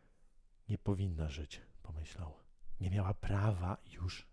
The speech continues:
żyć. Nawet biorąc poprawkę na tytanowy szkielet, same obrażenia organów wewnętrznych powinny były ją wykończyć. Dostała trzy kule.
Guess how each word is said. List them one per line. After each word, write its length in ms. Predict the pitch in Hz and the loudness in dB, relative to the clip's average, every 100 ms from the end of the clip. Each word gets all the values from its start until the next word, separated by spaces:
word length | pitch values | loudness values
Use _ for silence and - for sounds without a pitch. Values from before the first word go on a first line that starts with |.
| - | -6
żyć. 420 | 80 80 - - - - - - - - - - - - | -4 -4 -6 -14 -20 -20 -20 -20 -20 -20 -20 -20 -20 -4
Nawet 300 | 120 123 113 | 4 6 6
biorąc 320 | 104 120 117 - | 6 6 6 2
poprawkę 500 | 120 127 123 - 87 | 4 6 4 4 0
na 120 | 87 | 2
tytanowy 440 | 110 104 110 110 | 2 4 4 2
szkielet, 460 | 107 - 95 80 - | 2 6 6 4 -2
same 460 | - 127 120 120 | -4 0 2 4
obrażenia 760 | - 123 131 120 127 190 127 95 | 4 6 8 8 8 8 6 6
organów 460 | 110 127 131 135 | 6 4 2 0
wewnętrznych 560 | 131 123 135 147 - 139 | 0 0 2 2 0 -4
powinny 460 | - 127 151 160 104 | 0 0 2 2 6
były 280 | 123 143 | 6 6
ją 140 | 147 156 | 2 2
wykończyć. 760 | 165 170 214 135 - - - - - - 180 - | 2 2 4 2 0 -6 -8 -14 -16 -12 -2 2
Dostała 440 | 151 - 170 190 | 4 6 6 6
trzy 300 | - - - | 2 -4 -6
kule. 440 | - - 120 - | -6 2 4 4